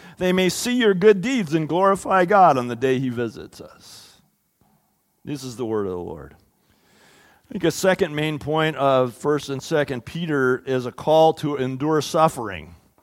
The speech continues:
So remember what kind of suffering they're enduring, right? Persecution, death. They're, they're, they're enduring. That, that's what he means when he talks about trials and suffering.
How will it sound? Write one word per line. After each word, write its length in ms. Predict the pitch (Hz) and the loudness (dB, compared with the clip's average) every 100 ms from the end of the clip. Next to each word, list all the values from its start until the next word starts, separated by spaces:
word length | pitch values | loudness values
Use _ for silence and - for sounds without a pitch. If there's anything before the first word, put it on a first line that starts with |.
| _ _ _ - | _ _ _ -6
So 160 | 156 | 0
remember 500 | 156 180 185 170 147 | 2 2 2 2 -2
what 240 | 135 156 - | 0 -4 0
kind 240 | 180 175 | 2 2
of 80 | 135 | -2
suffering 560 | - 175 143 123 117 | 2 4 2 -2 -6
they're 140 | 117 113 | -6 -6
enduring, 500 | 120 135 123 87 85 | -4 -2 -2 -4 -4
right? 320 | 107 131 135 | -2 -2 -2
Persecution, 880 | 147 143 - - 151 127 143 131 120 | -2 -2 -4 -8 -8 -6 -8 -8 -6
death. 580 | 131 131 135 120 - - _ _ _ _ _ _ _ - | 0 4 4 2 -6 -14 _ _ _ _ _ _ _ -2
They're, 260 | 143 147 - | 0 0 -2
they're, 360 | 151 147 135 - - | -2 0 -2 -6 -4
they're 180 | 147 | 0
enduring. 380 | 143 139 139 131 | 0 -2 -4 -4
That, 260 | 127 160 - | -4 -4 2
that's 300 | 170 175 - | 4 4 2
what 120 | 160 | -2
he 80 | 143 | -2
means 440 | 147 147 135 123 | -4 -6 -8 -10
when 120 | 139 | -8
he 60 | 135 | -8
talks 320 | 113 139 - | 0 0 0
about 280 | 131 127 120 | -2 -2 -4
trials 840 | - 151 147 143 117 101 95 - - _ _ _ _ | -2 4 6 6 4 -2 -12 -20 -20 _ _ _ _
and 160 | - 123 | -14 -12
suffering. 800 | - 156 135 - 104 80 69 | -6 0 0 0 -10 -12 -16